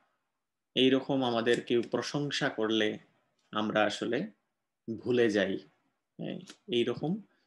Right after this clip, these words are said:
তুষামোদে বা অতি প্রশংসায় যে ভুলে যায়, সে লোক বোকা,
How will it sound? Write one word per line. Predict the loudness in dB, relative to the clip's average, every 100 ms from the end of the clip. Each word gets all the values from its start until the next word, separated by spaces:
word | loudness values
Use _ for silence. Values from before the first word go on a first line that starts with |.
| _ _ _ -4
তুষামোদে | -2 0 0 2 2
বা | 4 2 -2 _ _ _ -8
অতি | -6 -6
প্রশংসায় | -6 -4 -2 0 -2 -2 -2 -2 -6 _ _ -12
যে | -2 0
ভুলে | 0 2 4 4
যায়, | 4 0 -6 -12 _ _
সে | -6 0 2
লোক | 2 0 -4
বোকা, | -14 -6 0 0 -2